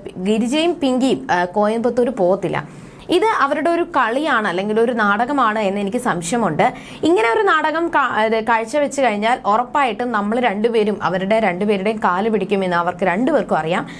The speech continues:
അതുകൊണ്ട് അവരായിട്ട് ഈ ഒരു ഗെയിം കളിക്കുന്നതാണോ എന്ന് നന്ദ സംശയം ചോദിച്ചു. എന്നാൽ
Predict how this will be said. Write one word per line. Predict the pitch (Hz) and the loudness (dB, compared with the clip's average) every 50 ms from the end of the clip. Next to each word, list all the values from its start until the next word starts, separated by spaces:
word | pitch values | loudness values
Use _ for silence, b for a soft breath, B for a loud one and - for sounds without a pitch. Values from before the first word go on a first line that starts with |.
| B B B B B | B B B B B
അതുകൊണ്ട് | - 302 381 427 440 440 427 427 | 0 2 2 2 2 4 4 2
അവരായിട്ട് | 349 302 302 330 381 381 381 381 381 - 403 | 2 2 2 2 2 2 2 0 0 0 0
ഈ | 370 330 311 | 0 2 0
ഒരു | 302 285 | 0 0
ഗെയിം | 302 240 262 254 269 285 311 | 0 0 2 2 2 2 0
കളിക്കുന്നതാണോ | 269 320 302 285 294 294 294 269 262 240 226 226 247 269 269 269 254 | 0 0 0 0 -2 -4 0 0 2 2 2 2 2 0 -2 -2 -2
എന്ന് | 208 226 254 | -2 -2 0
നന്ദ | 254 226 202 196 202 240 | 0 0 0 0 -2 -2
സംശയം | 233 254 208 185 175 - 233 233 | -2 -2 -2 -2 -2 -2 -2 0
ചോദിച്ചു. | 208 190 165 156 156 143 - 185 233 247 B B B B B B | 0 0 -2 -2 -4 0 0 0 0 0 B B B B B B
എന്നാൽ | 269 285 349 403 403 | 2 2 2 0 -2